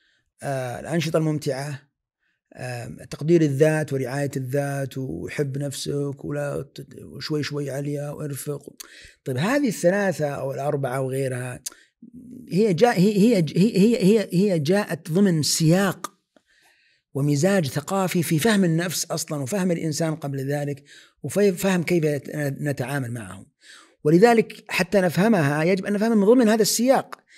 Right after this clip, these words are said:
لأن إخراجها من السياق ومحاولة تجريدها، محاولة تجريدها من، آه، جميع الملابسات التي تحيط بها يجعل ال-،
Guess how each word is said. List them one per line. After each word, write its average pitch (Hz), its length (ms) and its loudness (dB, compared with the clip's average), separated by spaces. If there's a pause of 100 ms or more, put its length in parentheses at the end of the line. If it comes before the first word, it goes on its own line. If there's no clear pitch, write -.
(260)
لأن 180 440 2 (580)
إخراجها 226 460 4
من 180 120 4
السياق 139 680 0
ومحاولة 170 600 0
تجريدها، 156 840 0 (380)
محاولة 156 340 0
تجريدها 156 800 4 (340)
من، 147 540 0
آه، 135 460 -6 (140)
جميع 190 280 4
الملابسات 165 640 4
التي 139 200 -2
تحيط 165 240 0
بها 143 260 2
يجعل 190 440 0
ال-، 170 440 0